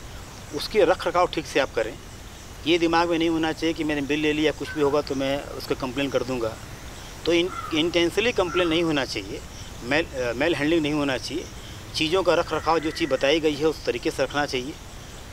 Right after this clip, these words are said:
और रखते हुए, और दूसरी बात ये होती है कि जो चीज़ आपके पास बिल है, जो अधिकार है, उस अधिकार को आप बिल्कुल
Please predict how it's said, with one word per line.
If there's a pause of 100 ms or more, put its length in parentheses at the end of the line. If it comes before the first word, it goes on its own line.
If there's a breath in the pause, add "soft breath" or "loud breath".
(120)
और
रखते
हुए,
और
दूसरी
बात
ये
होती
है
कि
जो
चीज़
आपके
पास
बिल
है,
जो
अधिकार
है, (500 loud breath)
उस
अधिकार
को
आप
बिल्कुल